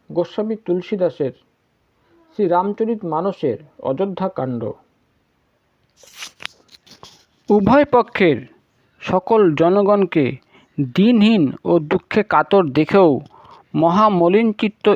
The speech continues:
ইন্দ্র অর্ধমৃতকেও বধ করে নিজের কল্যাণ চাইলেন। দেবরাজ ইন্দ্রের কপট ও কদাচারের পরিসীমা নেই। অন্যের ক্ষতি ও নিজের লাভেই তার বিশেষ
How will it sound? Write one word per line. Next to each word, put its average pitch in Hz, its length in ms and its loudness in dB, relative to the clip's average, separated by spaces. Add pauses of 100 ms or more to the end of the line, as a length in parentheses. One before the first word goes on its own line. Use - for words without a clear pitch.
ইন্দ্র 190 540 4
অর্ধমৃতকেও 165 1120 2 (480)
বধ 160 180 4 (140)
করে 151 300 2 (340)
নিজের 156 280 0
কল্যাণ 151 560 2
চাইলেন। 139 640 0 (960)
দেবরাজ 214 680 0
ইন্দ্রের 220 360 2 (160)
কপট 175 520 2 (100)
ও 170 160 0
কদাচারের 170 540 0
পরিসীমা 156 640 0
নেই। 127 420 0 (680)
অন্যের 196 360 0
ক্ষতি 226 520 -2 (100)
ও 190 80 2
নিজের 185 340 2
লাভেই 156 540 2 (340)
তার 156 220 0
বিশেষ 143 480 -2